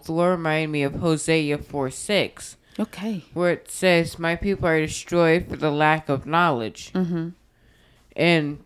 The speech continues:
Speaker 1: the Lord is also showing me that when the, when God says knowledge, he doesn't mean head knowledge. He also,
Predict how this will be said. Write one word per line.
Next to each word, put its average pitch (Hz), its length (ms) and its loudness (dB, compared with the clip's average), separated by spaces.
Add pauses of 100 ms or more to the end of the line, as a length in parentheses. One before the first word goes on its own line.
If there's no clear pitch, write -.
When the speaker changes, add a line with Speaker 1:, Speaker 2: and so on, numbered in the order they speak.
Speaker 1:
the 180 60 -2
Lord 190 200 6
is 170 100 0
also 185 300 0
showing 180 340 0
me 185 80 -2
that - 320 0 (180)
when 180 340 2
the, - 140 -2 (160)
when 170 280 -2
God 190 260 4
says 170 300 0
knowledge, 170 320 0
he - 60 -12
doesn't 180 340 2
mean 160 180 -2
head 175 340 0
knowledge. 151 320 0
He 165 100 0
also, 160 340 2